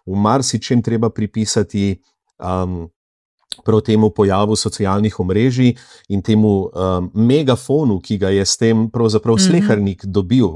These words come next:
Speaker 1: Vsak od nas, ne, zdaj lahko ima svoje stališče, eh, in ga zelo glasno sporoča preko teh omrežij. In tisto, kar se, eh, zgodi, je, da je eno tako mnenje popolnoma izenačeno z mogoče neko, eh,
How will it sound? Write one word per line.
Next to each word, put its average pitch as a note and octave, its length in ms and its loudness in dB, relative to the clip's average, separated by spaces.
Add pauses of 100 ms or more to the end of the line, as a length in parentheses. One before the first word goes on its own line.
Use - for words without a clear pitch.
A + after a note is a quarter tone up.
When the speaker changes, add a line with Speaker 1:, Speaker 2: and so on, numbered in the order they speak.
(120)
Speaker 1:
Vsak A#2+ 320 -2
od G#2+ 120 -2
nas, A#2+ 280 0
ne, G#2+ 120 2
zdaj G2+ 160 0
lahko A2 400 2 (280)
ima A2 260 0
svoje G#2+ 360 2
stališče, A#2+ 520 -2
eh, A2+ 680 -4
in A2+ 140 2
ga A2 100 4
zelo A2+ 280 4
glasno G2+ 460 2
sporoča A2+ 580 0
preko C#3 300 0
teh C3+ 240 -4
omrežij. B2+ 460 0 (220)
In B2 120 0
tisto, E3+ 260 -2
kar D3 200 0
se, - 160 0
eh, B2 460 -2
zgodi, A#2 500 0
je, C3+ 140 4
da A#2+ 140 0
je A#2 360 2
eno B2+ 140 2
tako C3 400 -4
mnenje C#3+ 340 0
popolnoma E3 540 -2
izenačeno A2 760 0
z G2 340 2
mogoče G2+ 420 -2
neko, G2 400 -2
eh, - 400 -20